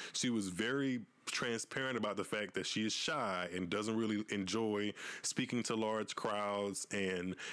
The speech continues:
is more of an introverted person. And if you ever watched her documentary, you can see that, those things. I personally have empathy for her. Everybody doesn't have that because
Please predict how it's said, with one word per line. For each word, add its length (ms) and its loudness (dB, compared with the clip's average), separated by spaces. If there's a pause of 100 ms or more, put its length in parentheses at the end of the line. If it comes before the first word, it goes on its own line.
(120)
is 180 0
more 240 4
of 80 0
an 80 0
introverted 500 0
person. 400 0
And 140 4
if 100 -2
you 160 4
ever 300 2
watched 380 0
her 120 0
documentary, 640 2
you 80 2
can 180 0
see 200 0
that, 160 0 (160)
those 260 0
things. 460 0 (360)
I 300 0
personally 560 0
have 220 0
empathy 340 0
for 240 2
her. 260 0 (320)
Everybody 440 0
doesn't 240 0
have 260 0
that 180 0
because 400 -2